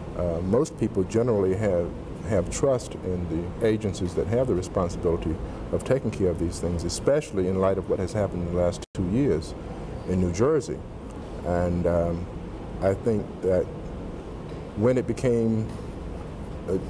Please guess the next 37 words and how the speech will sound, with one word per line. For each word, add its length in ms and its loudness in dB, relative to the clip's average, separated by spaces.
public 280 2
knowledge 640 0
that 120 2
a 80 0
year 220 2
had 180 -2
passed, 560 -2
uh, 140 0
as 180 2
Mister 200 -4
Doan, 560 2
Doan 240 2
indicated, 540 0
uh, 260 0
people 220 2
just 380 -2
could 120 0
not 180 2
believe 340 0
it 80 -4
because 240 0
they 80 4
see 160 0
the 100 2
residents, 640 0
the 100 0
houses, 640 0
children 460 2
playing 500 2
and, 140 0
and, 360 0
uh, 200 4
finding 380 4
out 140 2
that 100 -4
they're 100 2
explosives, 840 0